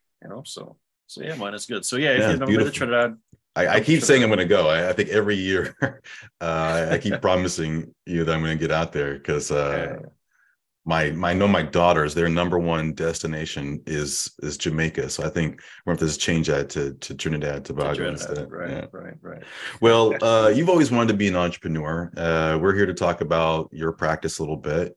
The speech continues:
Speaker 2: So,
Speaker 1: Mm-hmm.
Speaker 2: you know, you, you help organizations with their sales practices, and you've always wanted to be an entrepreneur and do this, but you're on a mission that's a little bit bigger than just wanting to be an entrepreneur. And it has to do with the country that you live in. Um,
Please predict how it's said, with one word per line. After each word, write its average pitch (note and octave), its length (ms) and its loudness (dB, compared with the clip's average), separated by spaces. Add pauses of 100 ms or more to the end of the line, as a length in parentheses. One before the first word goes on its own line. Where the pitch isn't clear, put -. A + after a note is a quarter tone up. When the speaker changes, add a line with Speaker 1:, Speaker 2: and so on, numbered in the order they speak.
Speaker 2:
So, D2+ 400 -2
Speaker 1:
Mm-hmm. F#2+ 240 -10
Speaker 2:
you E2+ 80 -8
know, D#2 60 -4
you, D#2+ 260 0
you E2 160 -2
help E2 340 -2 (440)
organizations E2+ 760 2
with E2 140 -4
their E2+ 160 -2
sales D#2 280 0
practices, E2 840 -4
and D#2 180 -8
you've D#2+ 120 -2
always B2 200 6
wanted A#2 140 4
to A#2 60 4
be G#2+ 80 4
an G2 80 6
entrepreneur E2+ 500 2
and D#2+ 100 0
do E2+ 140 0
this, D#2+ 160 -4
but G#2 140 -6
you're D#3+ 160 -2
on C#3 80 0
a G#2 40 2
mission G2 320 0
that's - 140 -8
a - 20 -8
little G2 120 2
bit F#2+ 180 2
bigger F2 240 0
than D#2+ 160 -4
just E2 160 -8
wanting E2 200 -2
to D#2 60 -4
be D#2 100 -4
an D2+ 60 -6
entrepreneur. C#2 600 -8 (560)
And D#2+ 120 0
it E2 40 2
has F#2+ 220 0
to - 40 -4
do E2+ 320 4
with D#2+ 460 0
the - 80 -10
country D#2+ 340 -4
that D2+ 160 -6
you C#2 60 -8
live F2 240 2
in. E2+ 320 2 (440)
Um, D#2+ 600 0